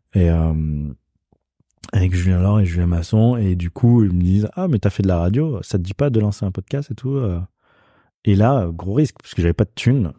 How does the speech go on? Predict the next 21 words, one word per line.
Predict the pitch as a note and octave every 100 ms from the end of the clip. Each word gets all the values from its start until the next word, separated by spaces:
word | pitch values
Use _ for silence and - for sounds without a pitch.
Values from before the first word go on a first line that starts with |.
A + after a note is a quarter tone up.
| -
et, | F#2
euh, | F2 E2+ E2 E2 E2 D#2+ -
et | E2
donc | E2+ F2+
je | E2
dis | F#2
à | F2+ E2 D#2+
ma, | E2 F2 D#2+ - E2 -
à | G2+ F#2
ma | F#2+
femme, | - G#2+ G2 - - - - - _ -
euh, « | F2 F2 E2+ E2+ E2 E2 E2 E2 E2 D#2+ D#2+ - A1 -
Écoute, | G#2 - -
euh, | F#2+ F#2 F2 D#2 A#1+ - - _ _ _ _ _ _ _ _ _ _ _ _ -
est-ce | -
que | -
tu | -
peux | - F#2+
me | G2
prêter, | - - - G#2 G2
euh, | F2